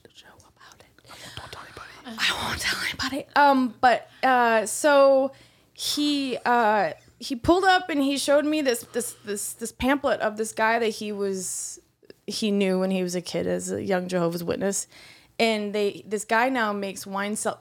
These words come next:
Speaker 1: cellars for, uh, George Clooney and all that. So he's showing me that 'cause he helped him with
Speaker 2: His whole
Speaker 1: some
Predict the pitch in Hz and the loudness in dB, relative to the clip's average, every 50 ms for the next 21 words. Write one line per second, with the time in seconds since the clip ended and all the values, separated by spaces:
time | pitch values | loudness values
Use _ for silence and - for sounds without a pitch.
0 | _ - 185 - - 185 180 180 180 175 175 - - - - 165 170 180 175 - | _ -16 -14 -6 -4 -2 0 2 2 2 0 -2 -4 -4 -4 -4 -2 -2 -4 -4
1 | - - - - - 190 185 180 - - - 208 190 190 185 180 180 180 170 165 | -6 -6 -6 -2 -2 -2 -2 -2 -4 -2 0 0 0 0 0 -2 -2 -2 -2 -2
2 | 165 175 180 - 92 180 - - - - - - - - _ _ - - 247 226 | -4 -4 -6 -6 -6 -6 -6 -8 -12 -18 -20 -20 -20 -20 _ _ -2 -2 0 0
3 | 254 240 - - 359 359 359 349 294 247 214 208 190 - - - 226 208 220 226 | -2 -4 -4 -4 -2 -2 -2 -2 -4 -2 -2 -2 -4 -4 -6 -10 -10 -10 -8 -8
4 | 202 - 254 254 247 - 240 226 214 208 196 170 - - 220 233 - | -6 -4 -4 -4 -4 -4 -6 -6 -2 0 0 0 4 6 6 6 6